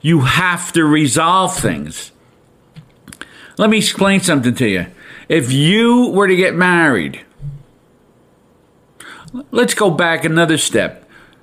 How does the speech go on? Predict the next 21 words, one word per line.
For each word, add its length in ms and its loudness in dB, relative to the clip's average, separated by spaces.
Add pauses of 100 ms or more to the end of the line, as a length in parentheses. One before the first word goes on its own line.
(120)
You 320 2
come 260 0
out 220 2
of 100 0
a 100 2
home 580 0 (2000)
where 160 2
you 380 2
had 680 2 (580)
unfinished 1200 2
business 600 2
with 200 -2
your 140 0
parents. 880 -4 (3000)
You 140 2
had 380 -2
unresolved 960 2
conflict 800 0
with 160 2
your 160 0
mother. 760 2